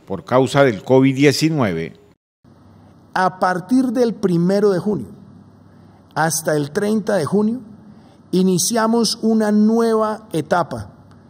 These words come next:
Speaker 2: de este aislamiento preventivo. Una etapa que requiere más inteligencia colectiva, más disciplina por parte de todos nosotros, que tiene además una condición, y es que queremos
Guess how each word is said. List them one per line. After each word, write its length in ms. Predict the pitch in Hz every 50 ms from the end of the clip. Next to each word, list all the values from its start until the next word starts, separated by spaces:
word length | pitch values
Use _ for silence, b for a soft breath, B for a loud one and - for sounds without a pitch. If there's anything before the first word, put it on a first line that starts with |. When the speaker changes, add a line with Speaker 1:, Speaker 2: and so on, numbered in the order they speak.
| b b b b b b
Speaker 2:
de 180 | 135 151 160
este 320 | 160 147 160 196 185 180 180 -
aislamiento 920 | - 165 165 160 156 143 156 147 143 156 165 170 175 170 156 - 175 160 -
preventivo. 540 | 160 147 135 131 127 120 127 139 120 107 101 - - - - - - b b b b b b b b b b -
Una 200 | 156 170 185 185
etapa 400 | 180 180 202 185 170 160 180 165
que 100 | - 160
requiere 640 | 143 143 135 139 151 180 175 175 180 180 180 175 - -
más 500 | 156 139 151 165 180 190 202 202 - -
inteligencia 720 | 196 180 160 165 151 147 139 131 156 156 147 - 175 165
colectiva, 880 | - 156 135 127 120 - - 180 180 180 175 170 165 165 - - - - -
más 640 | 151 156 165 180 190 202 202 208 202 202 190 170 156
disciplina 720 | 190 180 - - 151 - - 170 175 175 175 175 170 156
por 160 | 156 147 131
parte 320 | - 160 151 151 151 - 170
de 100 | 151 131
todos 300 | - 160 156 165 160 156
nosotros, 580 | 151 139 - - 180 175 170 180 180 175 175 B B B B B B B B -
que 120 | - 175
tiene 460 | 165 - - - 233 247 247 240 240 233
además 640 | 208 185 170 170 175 185 190 202 190 - - - - -
una 260 | 196 202 196 190 190
condición, 800 | 190 190 165 151 143 135 127 120 - - - 180 170 147 131 110 - - - b b b b b b b b b
y 140 | - 147 165
es 120 | 160 -
que 100 | - 196
queremos 720 | 165 170 151 156 165 165 180 185 185 190 170 - - -